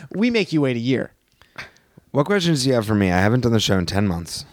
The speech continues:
Speaker 1: That's
Speaker 2: The
Speaker 1: a great
Speaker 2: the audience, you're, I mean, y-, you're now speaking for the audience.
Speaker 1: Yeah.
Speaker 2: I've never done anything like this before. This show isn't about me.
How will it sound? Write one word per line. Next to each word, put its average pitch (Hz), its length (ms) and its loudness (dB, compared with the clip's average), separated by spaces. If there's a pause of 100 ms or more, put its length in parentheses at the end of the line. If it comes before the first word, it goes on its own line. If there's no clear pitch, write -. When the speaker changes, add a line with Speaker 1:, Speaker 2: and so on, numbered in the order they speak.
(400)
Speaker 1:
That's 202 180 2
Speaker 2:
The 226 60 4
Speaker 1:
a - 40 -2
great 196 140 0
Speaker 2:
the 123 80 2
audience, 139 520 0
you're, 127 520 0
I 139 40 2
mean, 123 380 0
y-, 113 480 -4
you're 147 480 -2
now 139 220 2
speaking 123 280 -2
for 127 80 -2
the 127 60 2
audience. 95 580 -2
Speaker 1:
Yeah. 190 140 0
Speaker 2:
I've 135 120 2
never 180 220 2
done 143 220 0
anything 113 260 -2
like 98 160 -2
this 90 140 -6
before. 87 300 -8
This 101 140 0
show 139 180 2
isn't 123 200 0
about 104 280 0
me. 98 280 -4